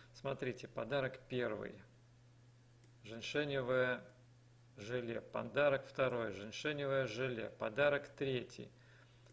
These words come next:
Фука Эйт, <clears throat> десять пакетиков. Десять. Есть такой продукт, мы его щас промотируем.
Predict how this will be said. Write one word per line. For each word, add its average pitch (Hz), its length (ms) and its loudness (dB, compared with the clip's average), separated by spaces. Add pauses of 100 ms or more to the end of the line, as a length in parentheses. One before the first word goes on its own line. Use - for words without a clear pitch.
(140)
Фука 175 480 2
Эйт, 202 400 8 (140)
<clears throat> 156 160 -2
десять 190 380 2
пакетиков. - 720 0
Десять. 135 520 -2
Есть 165 240 2
такой 165 200 2
продукт, 190 380 8
мы 156 120 2
его 160 100 4
щас 143 180 2
промотируем. - 560 -2